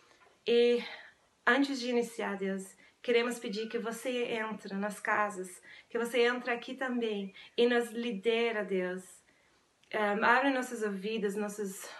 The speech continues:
olhos, nosso coração pra ver, escutar, receber aquilo que você quer,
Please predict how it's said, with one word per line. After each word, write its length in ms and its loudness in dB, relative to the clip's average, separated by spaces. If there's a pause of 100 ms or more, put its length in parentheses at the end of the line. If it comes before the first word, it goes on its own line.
(120)
olhos, 600 0 (260)
nosso 400 -2
coração 680 0
pra 180 -4
ver, 540 0 (300)
escutar, 960 2 (140)
receber 720 2
aquilo 340 0
que 120 -8
você 500 -4
quer, 560 -2